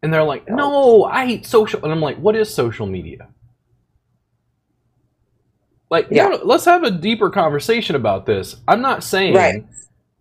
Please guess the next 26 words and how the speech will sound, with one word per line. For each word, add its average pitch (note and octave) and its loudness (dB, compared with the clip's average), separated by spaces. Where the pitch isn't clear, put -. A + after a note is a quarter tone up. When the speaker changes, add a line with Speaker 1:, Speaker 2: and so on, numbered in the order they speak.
Speaker 1:
I - -10
mean, F3 6
if C#3+ 2
you D4+ 8
wanna E4 6
take A#3+ 2
out A3+ 4
a F#3 2
Yellow E3+ 4
Pages B2+ 0
ad, C3+ -2
please. B3 -2
<laughs> - -20
But - 2
Speaker 2:
<laughs> - -2
Speaker 1:
that's D#3+ 2
not G3+ 2
the E3+ 2
world D#3+ 4
we C3 0
live G3 4
in D#3 0
anymore. A2 0
And B2+ 0
I B2+ 2
realized B2+ 2